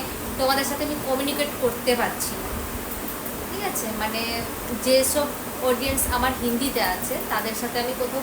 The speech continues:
কমিউনিকেট ঠিকভাবে করতে পারছি না, কারণ কারো মাথা, কারো হাত পা,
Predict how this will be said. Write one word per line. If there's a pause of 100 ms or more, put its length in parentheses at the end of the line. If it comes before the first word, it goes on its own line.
কমিউনিকেট
ঠিকভাবে (100)
করতে
পারছি
না,
কারণ (160)
কারো (100)
মাথা, (160)
কারো
হাত (100)
পা,